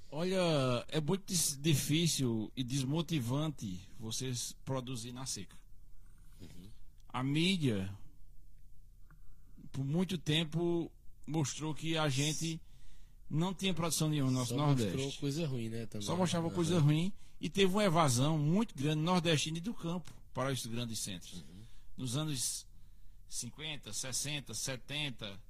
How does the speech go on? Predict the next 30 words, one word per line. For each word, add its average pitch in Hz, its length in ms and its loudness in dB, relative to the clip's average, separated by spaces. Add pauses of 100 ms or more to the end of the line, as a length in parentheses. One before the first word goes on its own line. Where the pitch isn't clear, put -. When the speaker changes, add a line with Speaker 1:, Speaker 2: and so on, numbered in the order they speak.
(160)
Speaker 1:
oitenta, 135 640 -4
noventa, 135 720 -4 (400)
teve 139 160 -4
uma 170 140 -2
migração 165 580 0 (120)
pesadíssima 175 920 0 (460)
para 143 100 0
a 143 60 2
região 135 300 2
sul, 165 380 -2
Speaker 2:
Uhum. - 40 -10 (300)
Speaker 1:
sudeste 139 480 0
e - 40 -2
centro-oeste. 123 640 -4 (600)
Os 110 140 -6
nordestinos 131 480 0
tiveram 147 180 0
que 131 60 -2
se 139 80 -4
deslocar 127 520 -2
muito, 139 380 0
abandonar 123 400 0
suas 123 280 0
terras 147 520 -2 (420)
e 156 320 4
irem 165 200 2
pra, 160 400 0 (1000)
para 143 320 2
essa 143 280 2
região, 151 500 -4